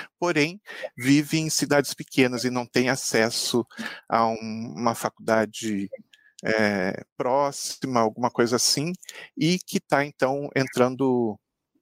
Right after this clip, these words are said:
nesse, nesse sistema, é, e vai facilitar bastante a vida dessas pessoas. Então, é, a gente precisa, é,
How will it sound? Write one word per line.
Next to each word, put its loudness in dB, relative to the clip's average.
nesse, 0
nesse 4
sistema, 2
é, 0
e -2
vai 2
facilitar -2
bastante 0
a 4
vida 0
dessas 0
pessoas. -2
Então, 0
é, 2
a 2
gente -4
precisa, -2
é, 0